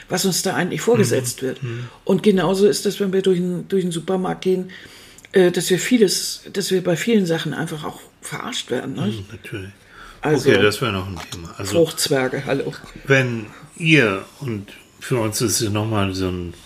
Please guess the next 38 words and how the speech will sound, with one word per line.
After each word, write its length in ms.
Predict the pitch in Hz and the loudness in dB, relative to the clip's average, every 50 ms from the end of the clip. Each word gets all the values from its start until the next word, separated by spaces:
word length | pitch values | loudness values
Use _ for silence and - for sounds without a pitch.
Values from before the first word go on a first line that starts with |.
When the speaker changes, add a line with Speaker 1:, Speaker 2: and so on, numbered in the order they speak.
| - - - - - | -20 -20 -20 -16 -8
Speaker 2:
so 100 | - 127 113 | -2 -2 0
eine 200 | 107 104 92 98 | 2 0 0 0
Wiederholung, 580 | 98 92 90 87 101 117 113 101 92 85 87 | 2 2 2 4 4 2 2 2 0 -2 -2
wenn 180 | 101 95 95 104 | -2 -2 0 2
ihr 180 | 117 123 127 | 2 4 4
jetzt 260 | 120 104 - - - - | 4 2 0 -2 -2 -2
mitnehmt, 420 | 139 127 - - 101 82 82 82 - - | -2 -2 -2 -4 -4 -4 -4 -6 -8 -6
dass 60 | - | -2
Speaker 1:
Das 120 | - - - | -2 0 0
ist 60 | - | 0
doch 80 | 196 - | 0 0
keine 240 | - 208 202 208 196 | 0 2 2 2 4
Wiederholung. 500 | 190 202 196 196 240 262 233 160 - - - _ - - - _ - | 4 4 4 4 4 4 4 2 0 -4 -18 _ -20 -20 -20 _ -2
Speaker 2:
Nein, 260 | - 110 104 104 101 | 0 2 2 2 2
für 160 | - - 120 104 | 0 -2 -2 0
uns 280 | 113 147 156 143 - | 2 2 2 2 2
jetzt, 420 | - 87 82 - - 117 113 104 - | 0 -2 -2 -2 -6 -8 -10 -10 -8
dass 140 | 107 98 - | -8 -6 -6
wir 80 | 113 | -6
uns 140 | 101 92 - | -6 -6 -4
nochmal 300 | 113 98 98 104 104 101 | -6 -4 -2 -2 -2 -2
damit 300 | - 104 98 95 90 - - | -2 -4 -4 -4 -6 -4 -6
beschäftigt 520 | 104 - - 165 - - - - - - | -6 -4 -4 -4 -4 -6 -12 -18 -18 -10
haben. 100 | - 302 | -2 2
Speaker 1:
Ja, 140 | 330 349 311 | 4 4 4
klar, 380 | - - - 320 - 330 285 - | 2 -2 -4 -4 -4 -4 -4 -4
Speaker 2:
Aber 80 | - 226 208 226 | -2 2 4 4
Speaker 1:
aber 40 | 233 | 4
mit 180 | 226 220 226 - | 4 2 2 4
den 80 | 247 | 2
Speaker 2:
stimmt. 120 | 247 247 233 | 4 4 4
Speaker 1:
Sachen, 240 | 240 233 233 240 | 2 0 0 2
mit 120 | 226 220 226 | 0 0 2
denen 160 | 226 220 220 | 2 0 0
ich 60 | 208 220 | 0 -2
mich 120 | 226 214 | -4 -2
beschäftigt 480 | - 214 208 233 226 226 - 202 185 208 | -2 -2 0 0 0 -2 -2 -4 -6 -4
habe, 140 | 202 190 | -4 -6